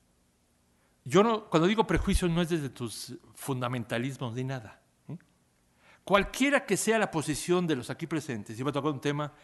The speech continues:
para algunos de ustedes posiblemente escabroso, ¿eh? ¿Qué opinan? No, no, no me pre-, no me contesten, ¿eh? O sea,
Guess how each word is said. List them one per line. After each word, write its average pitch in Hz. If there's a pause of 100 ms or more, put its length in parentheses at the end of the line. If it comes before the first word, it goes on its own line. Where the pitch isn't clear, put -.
(440)
para 131
algunos 151
de 117
ustedes 147
posiblemente 139
escabroso, 107 (440)
¿eh? 165 (1600)
¿Qué 185
opinan? 202 (500)
No, 147
no, 170
no 160
me 180
pre-, 147
no 147
me 165
contesten, 104
¿eh? 202
O -
sea, 110